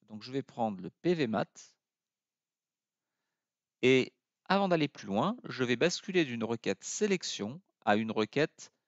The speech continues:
mise à jour, puisqu'il s'agit de mettre à jour les données. Ça ajoute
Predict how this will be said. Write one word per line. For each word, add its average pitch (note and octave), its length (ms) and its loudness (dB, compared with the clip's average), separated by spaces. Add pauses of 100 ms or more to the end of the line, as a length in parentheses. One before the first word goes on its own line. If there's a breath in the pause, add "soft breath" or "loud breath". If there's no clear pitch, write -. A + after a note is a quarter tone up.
(580)
mise C#3 340 -4
à A#2+ 80 6
jour, F2+ 440 -6
puisqu'il - 200 -20
s'agit F2+ 220 -10
de G#2 100 0
mettre A2+ 440 -2
à G#2 60 0
jour F#2 400 -6 (520)
les C#3+ 140 4
données. G#2 280 0 (520)
Ça - 340 2
ajoute D3+ 480 2